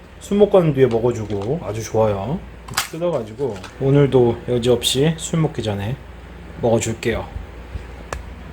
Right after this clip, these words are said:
이렇게 술 먹기 전에 두 알.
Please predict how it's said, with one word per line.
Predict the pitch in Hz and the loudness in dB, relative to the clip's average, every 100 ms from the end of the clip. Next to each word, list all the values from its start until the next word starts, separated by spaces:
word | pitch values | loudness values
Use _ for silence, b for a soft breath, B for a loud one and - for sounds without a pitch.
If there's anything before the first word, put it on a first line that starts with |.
| - - - - - - - - - | -14 -14 -14 -14 -16 -16 -14 -8 -8
이렇게 | - - 143 147 160 170 170 | -8 -4 0 0 0 0 -2
술 | - 170 | -2 0
먹기 | 156 - | 0 0
전에 | 120 110 | -2 -2
두 | 104 - 113 | -4 -2 -2
알. | 92 90 113 175 | -2 -4 -2 -2